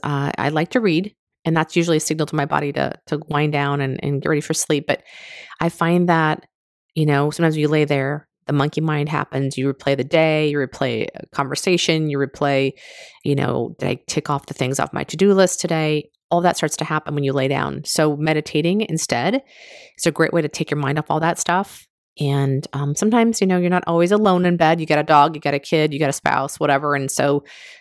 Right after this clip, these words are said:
there's things happening. So I just take my, um, my headphones and put 'em in just for about ten, fifteen minutes to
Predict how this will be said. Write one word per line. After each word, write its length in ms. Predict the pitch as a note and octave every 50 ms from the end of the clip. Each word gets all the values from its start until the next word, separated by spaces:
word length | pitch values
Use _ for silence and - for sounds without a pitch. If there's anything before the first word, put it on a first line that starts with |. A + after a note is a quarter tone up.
| -
there's 160 | - E3+ E3 -
things 180 | E3+ E3 D#3+
happening. 340 | - E3 D#3 - - D#3+ D#3
So 120 | - -
I 40 | E3+
just 160 | E3+ F3+ -
take 200 | - - F3 -
my, 320 | F3 E3 D#3+ D#3 D3+ D3+ -
um, 420 | - D3+ D3+ D3 C#3+ C#3+ C#3 C#3+ - _ _ - -
my 140 | - C#3 C3+
headphones 560 | C#3+ D3 D3 - - C#3 C3+ C3+ C#3 C#3+ -
and 160 | D3+ C#3 C#3+
put 100 | - D3
'em 60 | C#3
in 140 | B2+ B2+ C#3 -
just 160 | - - -
for 120 | - D#3
about 220 | D3+ C#3+ - - -
ten, 160 | - D#3 D#3+
fifteen 320 | - - D3+ - - D3
minutes 300 | C#3+ D3 C#3 C3 - -
to 300 | - - C#3+ C3+ C#3 D3